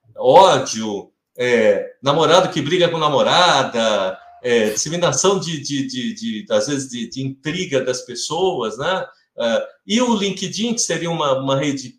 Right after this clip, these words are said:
para trabalhos, né, pra você conseguir fazer relacionamento de, negocial, nenhuma das duas <laughs> funciona só no Brasil, né? Porque nos outros lugares do mundo elas funcionam direito. No Brasil,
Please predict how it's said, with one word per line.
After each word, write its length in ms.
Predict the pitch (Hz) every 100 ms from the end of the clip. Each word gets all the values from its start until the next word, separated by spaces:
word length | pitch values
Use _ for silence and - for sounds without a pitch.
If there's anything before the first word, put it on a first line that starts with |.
| _
para 500 | - 214 214 143 131 -
trabalhos, 800 | 139 127 127 131 120 107 - -
né, 80 | 127
pra 100 | 131
você 180 | 131
conseguir 560 | 113 - 117 - 127 117
fazer 220 | 117 117
relacionamento 760 | 110 110 - 110 107 107 - -
de, 140 | 123
negocial, 800 | 120 113 117 - 135 202 202 - _ _ -
nenhuma 520 | 180 214 226 247 277 220
das 260 | 202 156
duas 240 | 202 220 -
<laughs> 20 |
funciona 480 | 240 - 233 196 - 226
só 340 | - - 220
no 100 | 220
Brasil, 560 | 214 226 202 139 180 135
né? 200 | 131 143 - _
Porque 160 | - 185
nos 200 | 208 185
outros 240 | 190 -
lugares 580 | 170 143 175 180 143 131
do 120 | 160
mundo 360 | 160 175 220 226
elas 220 | 226 -
funcionam 480 | 277 - 226 226 214
direito. 420 | 226 180 165 165
No 100 | 185
Brasil, 540 | 202 190 208 226 -